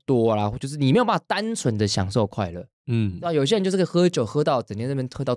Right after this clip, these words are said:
Speaker 1: 醉，
Speaker 2: 嗯。
Speaker 1: 他可以享受，可是我，我可能就会想到我接下来醉，我可能会怎样，怎样，怎样，怎样，怎样，
Speaker 2: 你会经常担心。
Speaker 1: 怎样，怎样。对。
Speaker 2: 经常顾虑别人的感受。
Speaker 1: 对，我跟你讲，就像，像我今天早上跟你录音，
Speaker 2: 嗯。
Speaker 1: 就我今天早上是有行程的。
Speaker 2: 对。
Speaker 1: 我在闹钟响之前我就醒来。
Speaker 2: 哇。
Speaker 1: 就是我就早上只要有行程，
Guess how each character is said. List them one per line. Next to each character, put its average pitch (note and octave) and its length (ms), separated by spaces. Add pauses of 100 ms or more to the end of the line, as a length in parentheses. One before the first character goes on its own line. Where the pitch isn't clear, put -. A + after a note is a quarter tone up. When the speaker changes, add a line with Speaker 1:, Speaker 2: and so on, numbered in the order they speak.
Speaker 1:
醉， - 280 (500)
Speaker 2:
嗯。 A#2 140
Speaker 1:
他 G2+ 60
可 F#2+ 60
以 E3 40
享 G2+ 240
受， G#2+ 220
可 A2 140
是 D#3+ 80
我， C3+ 120 (120)
我 C#3+ 160
可 C#3 100
能 G#2+ 80
就 C#3+ 100
会 C#3+ 40
想 G2 180
到 A2+ 140
我 G2 120
接 B2 120
下 C3 100
来 A2 60
醉， C3+ 200
我 G#2 120
可 G2+ 100
能 F#2+ 80
会 A#2 80
怎 G#2 80
样， G2+ 140
怎 G#2 80
样， G2+ 100
怎 G2+ 80
样， G2 80
怎 G#2+ 100
样， A2+ 80
怎 D3 80
样， D3 80
Speaker 2:
你 G3+ 60
会 C#3+ 80
经 D3 100
常 B2+ 120
担 E3+ 200
心。 F3+ 140
Speaker 1:
怎 F3 100
样， F#3+ 100
怎 C#3+ 100
样。 G#2 160
对。 - 40 (240)
Speaker 2:
经 G3 140
常 D#3 200
顾 E3+ 160
虑 E3+ 140
别 A#2 100
人 A#2+ 120
的 A2+ 40
感 G#2 200
受。 B2+ 280
Speaker 1:
对， C#3 260
我 E3 100
跟 - 20
你 A#3 40
讲， G3+ 120
就 G3 60
像， G#3 160
像 G3+ 100
我 D3 80
今 C3+ 40
天 D#3+ 80
早 C#3 80
上 B2+ 60
跟 C3+ 120
你 A#2 40
录 A2+ 160
音， G2 160 (140)
Speaker 2:
嗯。 A2+ 160
Speaker 1:
就 F#3 60
我 D#3+ 40
今 G3+ 120
天 - 20
早 E3 80
上 C#3 80
是 D3+ 80
有 C3 80
行 A2+ 240
程 F2 240
的。 F#2 100 (160)
Speaker 2:
对。 G2 220 (120)
Speaker 1:
我 C3 100
在 F3 260
闹 E3 160
钟 D3+ 160
响 B2 180
之 G#2+ 60
前 A#2+ 100
我 G2+ 60
就 G#2 60
醒 - 160
来。 - 80 (300)
Speaker 2:
哇。 A#2+ 100 (340)
Speaker 1:
就 C#4+ 100
是 C#4 60
我 D3+ 160
就 D3 140
早 C3+ 260
上 G3+ 180
只 - 80
要 C3+ 120
有 A2+ 80
行 A2 180
程， F2+ 260